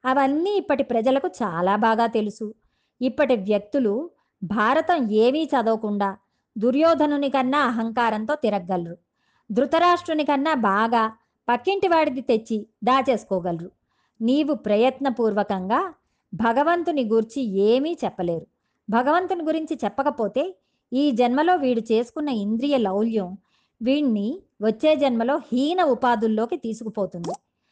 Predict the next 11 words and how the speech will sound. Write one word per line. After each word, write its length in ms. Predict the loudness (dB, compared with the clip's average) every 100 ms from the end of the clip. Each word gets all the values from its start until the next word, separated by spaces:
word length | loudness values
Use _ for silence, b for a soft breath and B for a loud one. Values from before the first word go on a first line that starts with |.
| _ _ -2
భగవంతునికి 760 | 0 2 2 0 -2 -2 -2
ఏమీ 580 | -2 2 4 4 2 -2
రాగద్వేషాలు 880 | 0 0 -2 -2 -2 -4 -4 -4 -6
ఉండవు. 340 | -6 -8 -10 _ _ _ _ -4
ఒక 160 | 0 0
వ్యక్తికి 520 | 0 -2 -2 -2 -2
కామం 460 | -2 -2 0 0 0
బాగా 400 | 0 0 2 2
ఉండిపోయిందనుకోండి, 1080 | 2 0 0 0 -2 -4 -4 -6 -6 -10 -14 _ _ _ -2
ఆ 160 | 2 2
వ్యక్తికి 640 | 2 -2 -2 -2 -2 -4